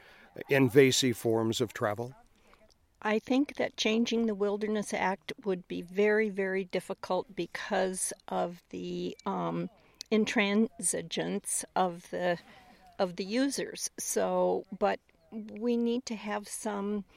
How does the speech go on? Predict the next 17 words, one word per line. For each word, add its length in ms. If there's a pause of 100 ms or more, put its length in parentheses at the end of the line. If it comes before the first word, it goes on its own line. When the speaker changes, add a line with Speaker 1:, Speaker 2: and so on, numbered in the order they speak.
(580)
Speaker 2:
uh, 420 (720)
forethought 800 (180)
before 460
using 520
trails. 720 (460)
That's 240
my 180
opinion, 640
whether 320
it 220
be, 380 (440)
uh, 220
hikers 760 (120)
or 580 (960)
people 320
on 160
horseback. 560